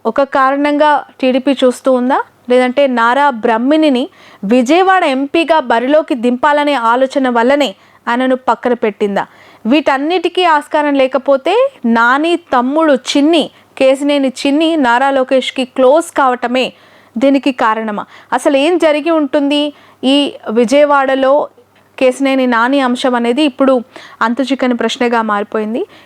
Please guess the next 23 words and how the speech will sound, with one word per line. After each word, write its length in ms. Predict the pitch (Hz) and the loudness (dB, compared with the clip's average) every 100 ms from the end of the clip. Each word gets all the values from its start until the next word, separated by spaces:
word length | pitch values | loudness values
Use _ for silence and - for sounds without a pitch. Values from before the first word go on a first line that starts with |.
| _ | _
కానీ 320 | 262 262 359 | -2 0 -2
గెలుపు 420 | 277 202 247 294 359 | -4 0 0 0 -2
గుర్రాలకే 640 | 294 311 311 302 302 311 | 0 2 2 0 0 -4
టికెట్లు 420 | 294 254 285 277 | -4 -4 -2 -2
ఇస్తామని 400 | 262 - 269 269 | -2 -2 -2 -2
చెప్పి 280 | 254 262 269 | -4 -4 0
వైసీపీ 500 | 240 220 - 262 262 | 0 -2 -4 -4 0
ఏ 100 | 247 | 0
రకంగా 360 | 233 247 233 226 | 0 -4 -4 -4
చెప్తూ 380 | 214 - - | -6 -8 -6
ఉందో, 260 | 208 208 339 - - - - | -4 -2 -4 -4 -20 -20 -4
టీడీపీ 460 | 269 311 370 381 349 | 0 2 2 2 0
కూడా 340 | 339 320 320 | 0 0 2
అదే 500 | 330 214 208 254 330 | 2 0 2 2 2
స్థాయిలో, 640 | - 320 285 277 285 269 - _ - _ - | -2 -2 0 2 2 0 -2 _ -20 _ -2
ఆ, 140 | 233 | -2
కసరత్తు 520 | 233 247 - 269 269 254 | 0 -2 -2 -2 -4 -2
చేస్తోంది. 440 | 254 240 247 247 330 | -2 0 -2 -2 -2
ఖచ్చితంగా 580 | 269 247 277 269 277 277 | -4 -6 -4 -2 0 -2
గెలిచే 800 | 226 240 247 285 - 330 302 - - - | 0 0 0 0 0 0 0 -4 -14 -2
వారికే 420 | 240 254 277 302 | 0 0 0 -4
టికెట్లు 560 | 269 254 285 262 277 254 | -4 -4 -4 -2 -2 -2
ఇస్తాము 600 | 233 - 254 240 277 | -4 -4 -2 0 -2